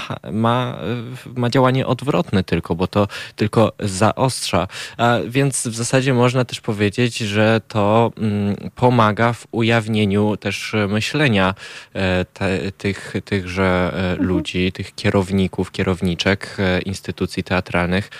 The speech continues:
Speaker 1: Mm, więc, e, bardzo dobrze, że to się dzieje, bardzo dobrze, że w mediach możemy też o tym nagłaśniać. E, dziękujemy bardzo pani, e,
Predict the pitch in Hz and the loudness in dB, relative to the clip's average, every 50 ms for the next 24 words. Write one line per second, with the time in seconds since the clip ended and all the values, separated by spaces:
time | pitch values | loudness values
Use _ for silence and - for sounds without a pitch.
0 | - - - - - - _ - 98 98 98 98 101 101 98 - 113 107 110 101 | -16 -14 -14 -16 -16 -10 _ -2 0 2 4 4 4 2 2 0 0 2 2 2
1 | 101 101 98 - - - - 107 101 101 98 90 98 117 113 110 123 110 117 120 | 2 2 0 -2 -4 0 2 4 4 4 4 4 2 2 2 2 -2 0 0 0
2 | 113 117 113 113 110 - - 113 - - 107 95 - 95 98 98 95 98 95 92 | 0 0 -2 -2 -4 -4 -4 -8 -4 -4 -6 -2 0 0 2 2 2 0 -2 -2
3 | 104 95 87 101 95 90 101 98 92 92 92 92 - - 95 92 92 - 95 90 | -4 -2 0 -2 -2 0 -2 -2 -2 -2 -2 -4 -2 0 0 0 0 0 -2 -2
4 | - - 95 90 90 95 92 90 90 87 - 92 87 85 - 92 - - 95 90 | -2 -2 -2 -2 0 0 0 0 0 0 -2 -2 -4 -2 -4 -6 -4 -4 -2 -2
5 | 90 - - 98 92 92 82 90 87 87 90 - - 90 92 98 - - - - | -2 -2 0 0 0 0 2 2 2 2 2 0 0 0 0 0 0 -4 -10 -10
6 | - - - - - - 101 98 92 90 90 90 87 90 - - 101 - - - | -8 -8 -8 -10 -6 -2 0 2 4 4 4 4 2 0 -2 -4 -8 -8 -10 -16
7 | - - 107 - 120 113 110 - 127 127 127 117 113 107 90 98 95 87 - 92 | -12 -10 -2 2 2 2 4 4 6 6 6 6 6 4 4 2 0 0 0 -4
8 | 92 - - 87 85 85 87 90 85 - - 95 92 87 85 85 87 87 | -4 -4 -4 -6 -4 -2 -2 -2 -2 -2 -4 -4 -2 -2 -2 -4 -4 -6